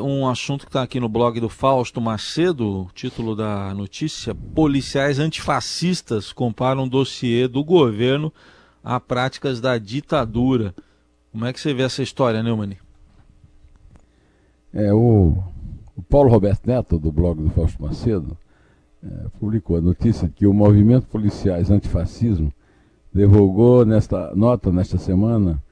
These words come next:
Speaker 2: depois da revelação de um dossiê elaborado pela Secretaria de Operações Integradas, ceop,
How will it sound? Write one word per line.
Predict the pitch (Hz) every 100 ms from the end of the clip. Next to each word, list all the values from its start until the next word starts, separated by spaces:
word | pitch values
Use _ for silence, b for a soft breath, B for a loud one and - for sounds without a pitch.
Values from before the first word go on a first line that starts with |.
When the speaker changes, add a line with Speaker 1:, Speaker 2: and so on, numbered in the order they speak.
| _ _ _ -
Speaker 2:
depois | 90 - 117
da | 117
revelação | 113 107 107 95 - 110 110
de | 110
um | 113
dossiê | 110 - - 107 127 120 82
elaborado | 71 90 98 92 87 95
pela | 87 101
Secretaria | 104 101 101 90 87 98
de | 101
Operações | 98 107 95 82 107 104
Integradas, | 98 90 82 92 104 78 73
ceop, | - 92 107 - -